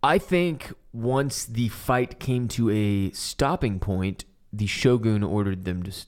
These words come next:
to not murder these people. Th-, this was not Maeve controlling them. This was, they all had been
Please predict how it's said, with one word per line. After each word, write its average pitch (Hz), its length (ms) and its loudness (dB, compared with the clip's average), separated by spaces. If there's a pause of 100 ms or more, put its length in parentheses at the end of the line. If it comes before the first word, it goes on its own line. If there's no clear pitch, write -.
to 90 240 -2 (1300)
not 110 340 2
murder 98 260 0
these 87 160 -12
people. - 380 -12 (1700)
Th-, 131 180 4
this 156 140 2
was 139 140 4
not 131 260 2
Maeve 104 380 0
controlling 90 480 -2
them. 82 260 -6 (260)
This 107 240 0
was, 95 380 -2 (720)
they 110 280 4
all 117 220 4
had 117 140 0
been 104 220 -4